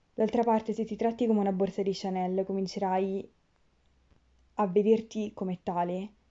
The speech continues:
e il potere di come ti vedi influenza quello che pensi di poter e non poter fare. Per cui, quando pensi alla tua lei ideale,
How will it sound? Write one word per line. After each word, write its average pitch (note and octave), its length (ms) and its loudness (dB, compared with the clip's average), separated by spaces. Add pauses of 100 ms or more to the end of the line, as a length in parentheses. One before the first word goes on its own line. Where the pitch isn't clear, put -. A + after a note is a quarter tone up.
(240)
e G3+ 240 4
il G#3 160 2
potere A3+ 400 4
di A3 100 0
come G3+ 220 0
ti F#3+ 120 -6
vedi F#3+ 360 0
influenza G3+ 500 0
quello G3 200 2
che F#3 180 -4
pensi G3 300 -2
di F#3 160 -6
poter G#3+ 520 2
e G#3 100 0
non G3 180 2
poter F3+ 340 -6
fare. F3 400 -6 (1400)
Per A#3+ 160 2
cui, A3+ 240 4
quando G#3+ 240 4
pensi A3+ 380 2
alla G3+ 220 2
tua G3+ 180 2
lei G3 200 4
ideale, F3 480 0